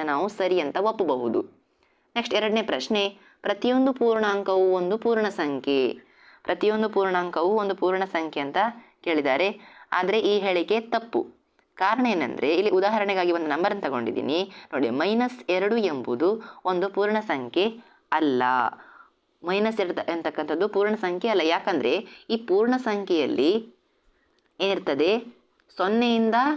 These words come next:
ಆ, ಮುಂದುವರಿತಾ ಹೋಗ್ತದೆ ನಂಬರ್ಸ್. ಸೊನ್ನೆ, ಒಂದು, ಎರಡು, ಮೂರು, ನಾಲ್ಕು ಆ ರೀತಿ. ಆದ್ರೆ ಈ ಪೂರ್ಣಾಂಕದಲ್ಲಿ ಧನ ಸಂಖ್ಯೆಗಳು ಇರ್ತಾವೆ, ಋಣ ಸಂಖ್ಯೆಗಳು ಇರ್ತಾವೆ. ಹಾಗಾಗಿ ಮೈನಸ್ ಎರಡು ಅಂತಕ್ಕಂಥದ್ದು ಒಂದು ಪೂರ್ಣಾಂಕ ಹೌದು,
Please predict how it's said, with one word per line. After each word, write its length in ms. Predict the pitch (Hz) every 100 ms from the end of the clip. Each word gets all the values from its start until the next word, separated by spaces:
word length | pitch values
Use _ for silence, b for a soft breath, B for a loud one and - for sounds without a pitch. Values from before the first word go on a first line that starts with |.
| - _ _ _ -
ಆ, 100 | 175
ಮುಂದುವರಿತಾ 500 | 185 214 214 185 208
ಹೋಗ್ತದೆ 360 | - 247 156 143
ನಂಬರ್ಸ್. 440 | 127 117 113 120
ಸೊನ್ನೆ, 280 | 156 143 139
ಒಂದು, 240 | 135 135
ಎರಡು, 220 | 131 131
ಮೂರು, 200 | 131 131
ನಾಲ್ಕು 240 | 123 113 202
ಆ 140 | 196
ರೀತಿ. 360 | 151 - - - B B B
ಆದ್ರೆ 260 | - 247 262
ಈ 80 | 214
ಪೂರ್ಣಾಂಕದಲ್ಲಿ 1200 | 226 180 226 240 240 165 120 131 220 226 - -
ಧನ 140 | 170 185
ಸಂಖ್ಯೆಗಳು 460 | 196 214 214 214 220
ಇರ್ತಾವೆ, 480 | 214 214 196 226
ಋಣ 200 | 254 208
ಸಂಖ್ಯೆಗಳು 540 | 220 214 208 185 180 226
ಇರ್ತಾವೆ. 520 | 254 226 151 123 - - _ _ _ _ B B B
ಹಾಗಾಗಿ 400 | 254 254 240 247
ಮೈನಸ್ 420 | 202 220 247 -
ಎರಡು 160 | 208 214
ಅಂತಕ್ಕಂಥದ್ದು 520 | 208 208 208 214 233
ಒಂದು 140 | 226
ಪೂರ್ಣಾಂಕ 520 | 226 170 196 240 262 254
ಹೌದು, 380 | 254 175 123